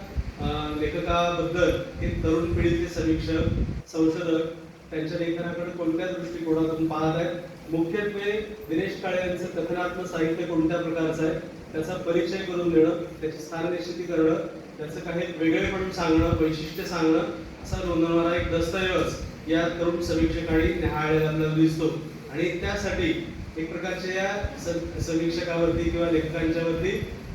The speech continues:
विद्यापीठीय संशोधन पद्धतीचा प्रभाव किंवा त्याचा एक परिणाम मोठ्या पद्धतीने झालेला दिसतो.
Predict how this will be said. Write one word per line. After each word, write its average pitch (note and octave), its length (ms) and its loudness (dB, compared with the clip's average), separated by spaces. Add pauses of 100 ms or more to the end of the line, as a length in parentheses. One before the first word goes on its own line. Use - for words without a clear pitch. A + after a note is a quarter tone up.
विद्यापीठीय G3 720 2
संशोधन F3 640 -2
पद्धतीचा E3+ 480 0
प्रभाव D#3+ 460 2
किंवा D#3 600 0
त्याचा E3 280 -2
एक E3 120 -2
परिणाम D#3+ 220 4
मोठ्या D#3 360 2 (400)
पद्धतीने E3 460 2
झालेला D#3 480 2
दिसतो. E3+ 420 -4